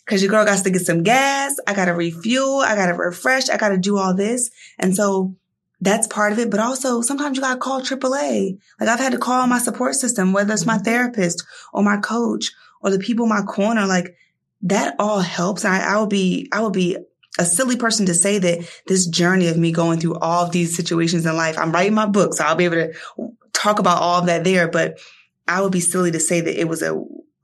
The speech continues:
Speaker 1: a, a one woman story. Like, I'm my own, you know,
Speaker 2: entity. Like, you did
Speaker 1: Yeah.
Speaker 2: this all by
Speaker 1: No,
Speaker 2: yourself.
Speaker 1: it's definitely been a village of, whether it's, like, a stranger on the street. Like, I've met people in different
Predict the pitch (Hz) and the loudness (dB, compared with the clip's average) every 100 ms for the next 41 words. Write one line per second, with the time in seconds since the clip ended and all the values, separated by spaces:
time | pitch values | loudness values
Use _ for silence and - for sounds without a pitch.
0 | - 151 - - _ _ - 170 175 180 | -6 -4 -6 -10 _ _ -2 2 2 2
1 | 170 165 156 - 175 165 156 - 160 156 | 2 2 0 0 0 0 0 -2 -2 0
2 | 156 165 165 160 160 160 - _ _ _ | 0 0 0 0 -4 -8 -16 _ _ _
3 | _ _ _ _ _ 180 160 160 156 - | _ _ _ _ _ 0 0 0 -4 -8
4 | _ _ _ _ 170 180 170 165 147 151 | _ _ _ _ -4 -4 -2 -2 -2 -2
5 | 160 190 202 247 180 160 - 156 165 165 | 0 2 4 6 6 4 0 -2 0 0
6 | 156 196 208 262 190 175 156 - 185 185 | 2 2 4 4 2 2 0 0 -2 0
7 | 202 214 220 202 185 160 165 208 190 170 | 0 0 0 2 0 0 0 0 0 0
8 | 170 160 - - 220 233 254 247 233 185 | -2 -2 -8 -10 -4 -2 -2 -2 -4 -2
9 | - 202 214 214 208 185 - 202 185 220 | 0 0 2 0 0 0 0 -2 0 0
10 | 240 240 - 240 240 208 180 180 202 214 | 0 -2 -4 -4 -2 0 0 0 -2 -2
11 | 196 | -2